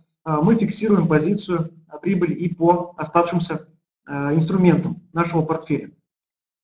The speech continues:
Ну, кстати, забегая несколько вперёд, отмечу, что в компании Amarkets мы создали свой, э,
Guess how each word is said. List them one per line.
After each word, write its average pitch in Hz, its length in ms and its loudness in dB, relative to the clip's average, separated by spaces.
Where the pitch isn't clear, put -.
Ну, 202 140 4
кстати, 226 260 6
забегая 202 420 6
несколько 175 300 2
вперёд, 226 340 4
отмечу, 190 340 0
что 175 300 0
в 170 60 -4
компании 160 600 2
Amarkets 175 540 -2
мы 165 320 -2
создали 165 360 4
свой, 165 500 0
э, 147 40 -10